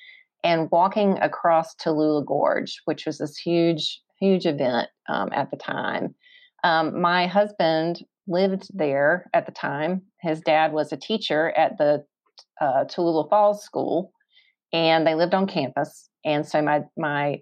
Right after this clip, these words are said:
husband got to see Carl Walenda walk the gorge. And the, the, the thing my husband remembers most is not the walk, it's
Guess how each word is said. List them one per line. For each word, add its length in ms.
husband 400
got 200
to 60
see 600
Carl 260
Walenda 340
walk 320
the 80
gorge. 540
And 520
the, 500
the, 260
the 80
thing 320
my 160
husband 300
remembers 420
most 340
is 120
not 260
the 80
walk, 400
it's 260